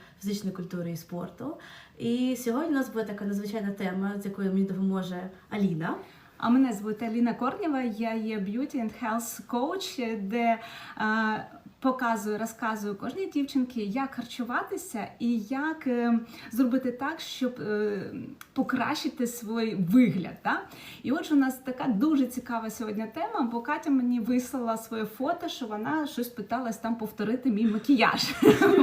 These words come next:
Speaker 2: <laughs> І макіяж незвичайний, це буде макіяж виключно помадою.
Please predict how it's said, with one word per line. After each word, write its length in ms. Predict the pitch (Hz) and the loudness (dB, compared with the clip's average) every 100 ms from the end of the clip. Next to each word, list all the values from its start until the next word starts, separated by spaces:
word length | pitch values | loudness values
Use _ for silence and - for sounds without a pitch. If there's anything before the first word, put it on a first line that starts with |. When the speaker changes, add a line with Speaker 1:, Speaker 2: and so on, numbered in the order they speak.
| 247 | 8
Speaker 2:
<laughs> 800 | 233 226 - 339 - - 440 285 | 6 4 2 0 -4 -10 -8 2
І 80 | 262 | 8
макіяж 480 | 254 254 277 427 - | 8 8 4 0 0
незвичайний, 800 | 294 269 262 311 427 494 415 294 | 0 2 0 -2 -2 0 0 0
це 360 | - - 302 339 | -2 -2 -2 0
буде 200 | 247 254 | 0 2
макіяж 600 | 233 233 220 226 320 - - - _ _ - | 0 -2 -2 0 0 -4 -14 -20 _ _ -6
виключно 800 | 185 226 247 403 - - 381 349 - - - _ _ | 0 2 0 -2 -6 -4 0 0 -2 -18 -20 _ _
помадою. 720 | - 226 220 190 - - - | 4 6 8 8 4 0 -6